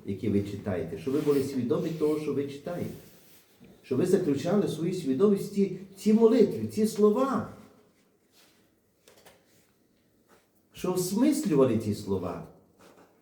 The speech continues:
Тому не спішили молитися бистро. Ви, коли розмовляєте з людиною поважною, ваша увага тоді слідкує за словами.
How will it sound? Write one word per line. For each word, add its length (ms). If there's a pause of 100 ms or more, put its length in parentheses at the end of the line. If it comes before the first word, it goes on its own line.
(120)
Тому 220
не 140
спішили 640
молитися 680
бистро. 640 (2000)
Ви, 200
коли 260
розмовляєте 800
з 120
людиною 520
поважною, 840 (1000)
ваша 400
увага 580 (520)
тоді 220
слідкує 420
за 100
словами. 560